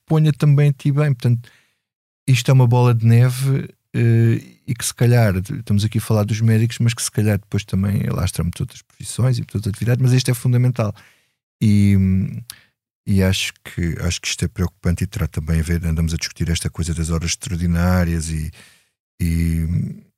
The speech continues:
e, e do, do, do excesso de trabalho dos médicos e, e, e dos valores que eles ganham. Portanto, e estes sintomas estão relacionados com exaustão emo-, emocional, desumanização e des-,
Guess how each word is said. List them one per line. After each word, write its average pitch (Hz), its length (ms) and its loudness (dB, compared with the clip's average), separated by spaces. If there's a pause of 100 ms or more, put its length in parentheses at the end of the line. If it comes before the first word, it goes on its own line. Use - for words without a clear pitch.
e, 90 320 -4
e 85 40 0
do, 80 400 -6
do, 82 280 -6
do 80 100 -10
excesso - 320 -2
de - 60 -12
trabalho 85 380 0
dos 85 200 -2
médicos 85 420 0
e, 82 120 -4 (840)
e, - 80 -4 (140)
e - 20 0
dos 87 160 -2
valores 87 320 0
que - 100 -6
eles 90 140 -2
ganham. 98 360 2
Portanto, - 340 -4 (480)
e 101 100 0
estes - 180 0
sintomas 113 360 2
estão 117 140 0
relacionados 107 460 0
com 98 180 -2
exaustão 113 520 0
emo-, 101 280 2 (100)
emocional, 98 580 2
desumanização 107 840 2
e - 20 2
des-, - 140 -6